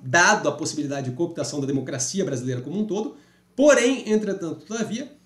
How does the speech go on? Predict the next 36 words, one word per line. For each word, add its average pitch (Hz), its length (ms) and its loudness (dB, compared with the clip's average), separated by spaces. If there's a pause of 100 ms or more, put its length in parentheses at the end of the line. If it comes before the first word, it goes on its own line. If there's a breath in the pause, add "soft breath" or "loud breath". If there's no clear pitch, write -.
(1080)
é, 147 240 -6
não 180 420 4
cabe 247 200 4
a - 40 6
mim 226 180 4
votar 180 360 0
pelos 185 280 -2
outros, - 300 -14
cabe 143 200 -4
a - 20 2
mim 196 60 2
votar 196 240 0
por 180 120 -4
mim. 123 220 -6
Então 143 240 -6
eu 220 240 8
tomo 139 200 -2
a 120 40 -6
minha 120 180 -8
decisão 226 480 -10
e 226 80 -10
os 214 80 -4
outros 220 160 -8
tomam 208 160 -8
a 196 40 -4
decisão 190 280 -6
deles. 151 340 -8 (240)
E, 131 80 -16 (100)
e 139 80 -4
assim, 143 140 -2
ó, 127 40 0
coexistir 175 680 0
é - 20 -2
um 170 40 -4
negócio 151 280 -8
legal. 110 320 -14